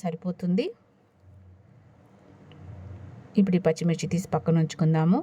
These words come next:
తాలింపు వేసుకుందాము. మినప్పప్పు, శనగపప్పు, కొద్దిగా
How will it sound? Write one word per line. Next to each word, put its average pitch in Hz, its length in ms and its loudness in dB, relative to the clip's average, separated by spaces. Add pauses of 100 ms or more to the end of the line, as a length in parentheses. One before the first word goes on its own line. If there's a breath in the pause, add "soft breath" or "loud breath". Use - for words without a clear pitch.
(280)
తాలింపు 165 400 2
వేసుకుందాము. 165 600 0
మినప్పప్పు, 170 580 0
శనగపప్పు, 160 560 0 (500 loud breath)
కొద్దిగా 220 320 2